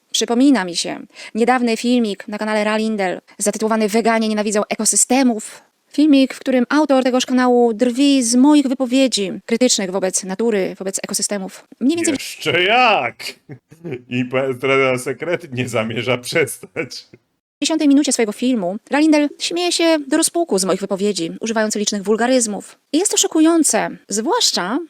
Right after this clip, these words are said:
Speaker 1: jeśli spojrzymy na całokształt poglądów prezentowanych przez Ralindela. Przecież Ralindel jest przeciwnikiem kapitalizmu, promotorem komunizmu. A czymże jest kapitalizm w swojej najdzikszej, najbardziej skrajnej, czyli nieregulowanej postaci?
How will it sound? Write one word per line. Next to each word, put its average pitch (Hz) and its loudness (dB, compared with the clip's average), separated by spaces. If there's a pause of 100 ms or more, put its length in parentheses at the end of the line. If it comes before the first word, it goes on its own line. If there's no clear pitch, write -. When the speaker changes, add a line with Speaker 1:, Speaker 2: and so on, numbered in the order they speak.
(160)
Speaker 1:
jeśli 277 -2
spojrzymy 302 0 (380)
na 277 2
całokształt - 0
poglądów 311 0
prezentowanych 202 -2
przez 208 -2
Ralindela. 202 -2 (420)
Przecież - -2
Ralindel 277 4
jest 233 0
przeciwnikiem 247 0
kapitalizmu, 262 -2 (360)
promotorem 330 0
komunizmu. 190 0 (340)
A 294 -6
czymże 339 2
jest 196 0
kapitalizm 196 0
w - -4
swojej 240 0
najdzikszej, 240 2
najbardziej 294 2
skrajnej, 302 0 (260)
czyli 247 2
nieregulowanej 233 4
postaci? - -4